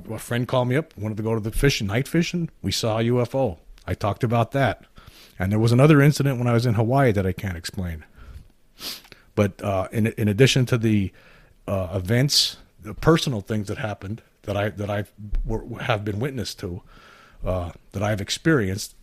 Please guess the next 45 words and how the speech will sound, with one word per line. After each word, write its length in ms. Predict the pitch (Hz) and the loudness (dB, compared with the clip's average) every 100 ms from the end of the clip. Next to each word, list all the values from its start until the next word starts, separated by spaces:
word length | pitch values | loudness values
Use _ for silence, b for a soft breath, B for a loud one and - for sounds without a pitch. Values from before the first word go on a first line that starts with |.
| - | -12
in 120 | - 123 | -2 2
addition 400 | 110 135 - 123 | 6 6 4 0
to 160 | 120 | 0
reading 420 | 98 127 120 104 120 | 2 2 2 2 4
numerous 420 | 160 147 135 - | 6 6 4 0
books 280 | 117 107 120 | -2 -2 -4
on 80 | |
the 80 | 98 | -6
subject, 460 | - 104 92 95 - | -6 -6 -4 -6 -2
watching 400 | 107 107 107 113 | 0 0 2 4
numerous 320 | 147 139 120 | 6 6 2
documentaries, 880 | 117 113 - 107 104 101 101 92 - B B B B B _ | 0 -2 0 0 0 -2 -2 -4 -10 B B B B B _
uh, 240 | 92 92 92 - | -8 -6 -6 0
I've 180 | 120 | 2
actually 340 | 131 127 127 123 | 2 2 0 0
interviewed 360 | 156 123 110 | 0 0 -2
different 280 | 101 - 104 | -4 -6 -4
people. 280 | 120 113 113 | -2 0 0
I, 80 | 101 | 0
I, 260 | 104 - 104 | -2 -2 -4
when 200 | 101 104 | -2 -2
I 80 | |
was 140 | 107 98 | -2 -2
a 40 | |
re-, 140 | 98 107 | -4 -2
newspaper 440 | 120 139 127 110 104 | 0 2 0 -2 -2
reporter 520 | 104 - 95 101 104 | -2 -2 -4 -2 -2
over 160 | 98 | -2
the 80 | 95 | -2
years, 260 | 98 113 113 | -2 -2 -2
I've, 160 | 90 B B B B | -4 B B B B
I've 180 | 95 98 | -4 0
interviewed 400 | 113 104 104 104 | 0 0 -2 -2
Stanton 460 | - 110 110 - 101 | -4 -4 -4 -4 -8
Friedman. 460 | - 117 135 147 | -4 -2 0 -2
I, 180 | 92 92 - | -4 -8 -10
I 80 | 101 | -8
talked 320 | - 110 - | -2 -2 -2
to 80 | 98 | -2
Jesse 340 | 110 110 113 | 0 0 0
Marcel 460 | 107 107 - 107 98 | -2 -2 -2 -4 -2
Junior 400 | 104 123 127 127 | 0 0 0 0
on 80 | |
the 80 | 127 | -2
phone, 360 | - 127 135 | -2 -2 0